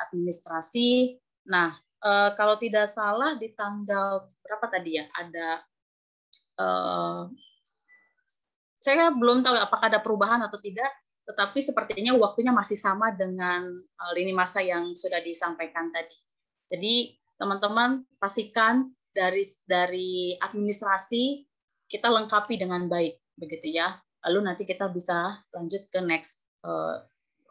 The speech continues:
apa, ke seleksi berikutnya, yaitu seleksi substansi. Nah, terkait dengan literasi, numerasi, eh, seleksi substansi, tes literasi numerasi, survei kebinekaan, dan V chat ini,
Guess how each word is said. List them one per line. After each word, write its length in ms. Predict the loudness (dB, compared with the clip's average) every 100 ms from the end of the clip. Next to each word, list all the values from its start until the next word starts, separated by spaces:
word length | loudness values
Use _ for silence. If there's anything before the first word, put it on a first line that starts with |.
| -14
apa, 320 | -8 -4 -4 -6 _ -2
ke 80 | 0
seleksi 320 | 2 0 0
berikutnya, 640 | -2 -2 -4 -2 -4 -4 -8 _ _
yaitu 320 | -2 -2 0 -2
seleksi 560 | -2 -4 -4 -6 -8 _ -10
substansi. 800 | -6 -2 -2 0 0 -2 -8 -10 _ _ _ _ 2
Nah, 160 | 2 0
terkait 320 | -2 2 2
dengan 320 | 6 6 6
literasi, 640 | 4 4 4 2 4 6 6
numerasi, 720 | 6 4 4 2 2 -4 -4
eh, 320 | _ 2 2
seleksi 320 | 4 0 -2
substansi, 720 | -8 -8 -6 -4 -2 -2 -2 -6 _ _ _ _ -20 _ _ _
tes 160 | 0 2 2
literasi 400 | 2 2 2 0
numerasi, 640 | -2 2 4 2 2 -2
survei 320 | -2 -6 -8
kebinekaan, 960 | -8 -4 -2 -2 0 2 4 2 2 -2 _ _ _
dan 160 | -4 0
V 80 | 0
chat 240 | 0 -2
ini, 480 | -2 2 2 2